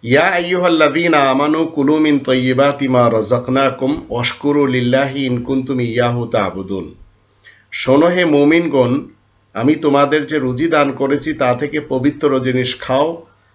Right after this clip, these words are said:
আল্লাহ তাআলার শুকরিয়া আদায় করো যদি তোমরা শুধু আল্লাহ তাআলার বন্দেগী করতে চাও। তো আল্লাহ তাআলার বিধান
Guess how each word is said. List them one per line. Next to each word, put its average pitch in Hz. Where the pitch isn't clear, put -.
আল্লাহ 127
তাআলার 127
শুকরিয়া 147
আদায় 147
করো 160
যদি 131
তোমরা 131
শুধু 131
আল্লাহ 117
তাআলার 120
বন্দেগী 120
করতে 104
চাও। -
তো -
আল্লাহ 143
তাআলার 190
বিধান 160